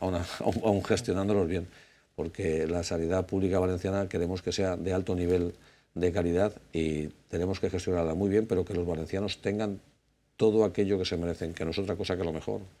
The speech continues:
Pero volviendo a salud mental, desde el principio, cuando co-, cogí la responsabilidad de la consellería,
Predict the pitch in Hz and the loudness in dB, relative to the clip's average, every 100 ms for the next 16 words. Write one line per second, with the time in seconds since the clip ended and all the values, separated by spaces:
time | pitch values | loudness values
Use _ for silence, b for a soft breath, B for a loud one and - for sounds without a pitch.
0 | b b b b - 98 95 104 110 117 | b b b b 2 4 6 4 4 4
1 | 107 110 101 117 - b b b _ 98 | 4 2 2 2 0 b b b _ 6
2 | 107 98 95 104 101 117 - 113 113 98 | 8 8 6 4 4 4 6 6 8 6
3 | 92 92 90 87 82 82 85 90 80 80 | 4 2 2 2 0 -4 -6 -8 -8 -6
4 | 87 - 98 104 95 98 104 101 101 98 | -4 0 4 4 4 2 4 4 2 2
5 | 95 92 98 | 2 2 0